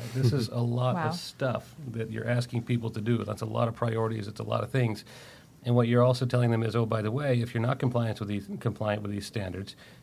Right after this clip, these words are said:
Speaker 1: you may not be working here next year," right?
Speaker 2: Right.
Speaker 1: Or something like that. So,
Speaker 3: <laughs> Yeah.
Speaker 1: so you have everybody hyper-focused on just following the rules and just following the processes. And it's very difficult then for them to open,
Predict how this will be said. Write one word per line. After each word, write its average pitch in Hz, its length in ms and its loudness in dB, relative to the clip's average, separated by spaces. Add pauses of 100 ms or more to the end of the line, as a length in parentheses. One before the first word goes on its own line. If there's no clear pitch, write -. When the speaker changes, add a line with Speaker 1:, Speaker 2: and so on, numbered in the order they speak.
Speaker 1:
you 113 120 0
may 110 120 4
not 107 140 0
be 107 80 -4
working 104 300 -6
here 95 140 -8
next 95 280 -10
year," - 240 -10
right? 110 220 -2
Speaker 2:
Right. 101 200 12
Speaker 1:
Or 98 40 -8
something 113 300 -2
like - 180 -4
that. - 220 4
So, 127 320 8
Speaker 3:
<laughs> - 100 -6
Yeah. 175 180 0
Speaker 1:
so 127 420 8
you 123 160 6
have 131 220 8
everybody 135 400 4
hyper-focused 127 1080 -2
on 117 340 0
just 120 300 -2
following 113 500 0
the 101 60 -2
rules 107 580 -2
and 113 180 -4
just 110 180 -6
following 113 380 -2
the 101 60 -2
processes. 107 640 -6 (460)
And 113 180 2
it's 98 80 -2
very 120 200 0
difficult 123 440 0
then 107 180 -2
for 110 80 -4
them 110 200 -4
to 110 40 0
open, 110 400 -2